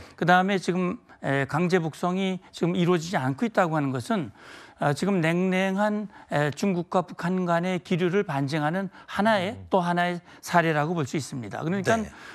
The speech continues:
Speaker 1: 아, 북한과의 관계도 그렇지만 또 중국으로서는 미국이나 국제사회, 서방 측의 눈치를 보지 않을 수 없는
Speaker 2: 네.
Speaker 1: 이 강제 북송은 명백히 난민조약의 위반이거든요.
Speaker 2: 네.
Speaker 1: 예, 그런 차원에서
Speaker 2: 음.
Speaker 1: 중국이 조금, 에, 절제하고 있다, 이렇게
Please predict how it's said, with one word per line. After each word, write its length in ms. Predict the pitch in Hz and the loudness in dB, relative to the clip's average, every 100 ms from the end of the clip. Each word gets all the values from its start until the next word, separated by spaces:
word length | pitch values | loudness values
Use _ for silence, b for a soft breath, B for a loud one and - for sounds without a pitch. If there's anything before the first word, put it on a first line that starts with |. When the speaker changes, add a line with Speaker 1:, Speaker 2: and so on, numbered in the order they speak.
| B | B
Speaker 1:
아, 160 | - 147 | 0 0
북한과의 560 | 175 214 214 208 214 | 2 2 4 4 2
관계도 380 | 190 185 185 208 | 2 2 2 0
그렇지만 540 | 165 143 - 202 156 117 B | -2 -2 0 0 0 -6 B
또 80 | 226 | -6
중국으로서는 760 | - 226 208 202 - 208 202 220 B B | 0 0 2 0 0 -2 -2 -6 B B
미국이나 720 | 165 214 214 190 208 156 117 B B | 0 2 2 0 0 0 -4 B B
국제사회, 560 | - 175 - 175 175 139 | -8 0 0 2 0 -2
서방 400 | - 196 208 202 | -4 -2 -2 -2
측의 760 | - - 208 202 185 202 196 190 | -8 -6 -2 0 0 0 -2 -2
눈치를 360 | 175 175 190 | -2 0 -2
보지 200 | 185 175 | 0 0
않을 180 | 170 151 | 2 0
수 140 | 135 160 | 0 -2
없는 380 | 135 139 214 - | 0 -2 -6 -4
Speaker 2:
네. 240 | 143 110 | -2 0
Speaker 1:
이 40 | - | 2
강제 280 | 202 240 240 | 2 4 2
북송은 460 | 208 185 233 226 B B | 0 0 0 -2 B B
명백히 560 | - 135 190 220 220 233 | -4 0 2 2 0 0
난민조약의 640 | 196 180 202 185 180 185 170 | 0 0 -2 -2 -2 -2 -4
위반이거든요. 720 | 151 247 226 143 120 175 160 | -2 -2 -2 -6 -8 -8 -2
Speaker 2:
네. 260 | 156 120 - | -2 -2 -6
Speaker 1:
예, 60 | 165 | -2
그런 240 | 202 220 | 0 0
차원에서 600 | 214 202 180 160 214 214 B B | 0 0 0 -2 -2 -4 B B
Speaker 2:
음. 60 | - | -6
Speaker 1:
중국이 320 | 185 175 185 | -2 -2 -2
조금, 460 | 190 170 - 208 208 B B | -2 -4 -2 -4 -4 B B
에, 220 | - 139 135 | -4 -2 2
절제하고 540 | 165 175 196 180 175 | 2 2 0 0 0
있다, 340 | 160 180 160 - | 0 2 0 0
이렇게 500 | 165 - 170 160 | -4 -2 -2 -2